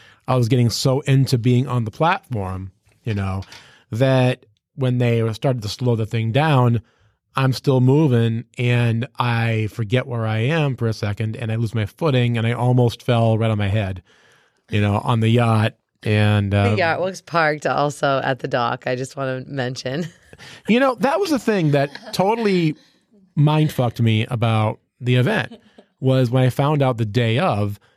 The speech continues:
Speaker 1: that. And don't get me wrong, it was a lituation. It was a dope party. Big shout to Boston Man magazine and everything they do. One of the best outfits we have and all that. But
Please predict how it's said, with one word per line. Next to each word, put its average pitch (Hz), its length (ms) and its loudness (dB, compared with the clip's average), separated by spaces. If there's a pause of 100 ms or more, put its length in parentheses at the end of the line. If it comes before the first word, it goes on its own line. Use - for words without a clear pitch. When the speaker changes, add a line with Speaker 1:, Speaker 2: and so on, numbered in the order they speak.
(200)
Speaker 1:
that. 127 360 0 (680)
And 165 180 -2
don't 285 140 0
get 247 120 -4
me 175 80 -2
wrong, 156 320 0
it 202 300 0
was 170 240 2
a 143 60 2
lituation. 117 800 0
It - 40 -10
was 147 120 -4
a 120 80 -4
dope 139 440 -2
party. 131 540 2
Big 131 340 -2
shout 143 300 -2
to 117 80 -6
Boston 113 380 -2
Man 117 180 0
magazine 110 500 0
and 110 120 -2
everything 139 420 -2
they 139 120 0
do. 113 440 2 (720)
One 107 140 2
of 104 40 2
the 107 60 2
best 113 280 0
outfits 113 360 0
we 120 100 0
have 104 300 0
and 104 80 0
all 101 160 0
that. 101 400 -2
But 139 340 -2